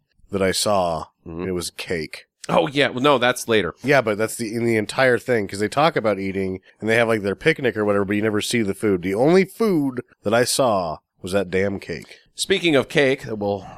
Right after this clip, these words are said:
Speaker 2: deal with later, they meet the sponsor. Well, he, he doesn't really meet the sponsor. He gets pointed out, this sponsor guy that's like, "Yeah, he sponsors us. Uh, that's our, our guy. You used to have Red Bull. Well, now, uh, we got him." I wanna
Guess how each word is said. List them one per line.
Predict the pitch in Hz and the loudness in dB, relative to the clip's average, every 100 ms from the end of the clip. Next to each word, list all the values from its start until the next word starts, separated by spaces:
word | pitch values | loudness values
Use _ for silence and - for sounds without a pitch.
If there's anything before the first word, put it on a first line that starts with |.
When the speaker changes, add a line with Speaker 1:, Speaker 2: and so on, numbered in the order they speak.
| - | -4
Speaker 2:
deal | 110 | 0
with | 101 92 | 2 0
later, | 98 98 104 117 | 0 0 2 0
they | 120 123 | 0 0
meet | 147 - | 0 -2
the | 104 | -6
sponsor. | - - - 131 143 - 87 85 | -4 -4 0 2 2 0 -6 -2
Well, | 123 135 | 0 2
he, | 147 143 151 151 | 2 0 -4 -4
he | 190 | -2
doesn't | 214 190 | -2 0
really | 170 160 | 2 2
meet | 151 | 2
the | 117 | -2
sponsor. | - 120 113 110 | -2 0 0 0
He | 104 | -4
gets | 101 | -6
pointed | - 135 127 104 | -2 0 2 2
out, | 107 101 | 2 0
this | 95 | -4
sponsor | - - - 113 107 104 | -4 -4 0 0 0 -2
guy | 85 90 90 | -2 -2 -2
that's | 85 - | -4 -4
like, | 98 87 | -4 -2
"Yeah, | 147 135 | 0 0
he | 127 151 | 0 -2
sponsors | - - 156 151 120 107 | -2 -2 0 -2 -2 0
us. | 127 110 95 - - _ - | 0 0 -2 -4 -6 _ -6
Uh, | 107 104 101 98 95 90 - - | -2 0 0 0 -4 -8 -12 -6
that's | 110 107 - | -2 -2 0
our, | 107 98 | -2 -2
our | 76 101 101 | -2 -4 -4
guy. | 95 85 | -6 -6
You | 92 101 | -4 -4
used | 101 104 | -4 -4
to | 104 | -2
have | 95 | -2
Red | 87 95 87 | -2 -4 -4
Bull. | 90 90 87 | -2 -2 -2
Well, | 87 85 85 | -2 -2 -4
now, | 87 85 85 82 - _ | -6 -10 -10 -12 -14 _
uh, | 87 82 76 73 _ - | -18 -16 -18 -20 _ -12
we | 98 | -8
got | 87 82 _ - | -6 -8 _ -14
him." | - 95 80 76 - _ _ _ - | -6 -4 -6 -10 -16 _ _ _ -8
I | 113 | -2
wanna | 110 104 95 | 0 0 -2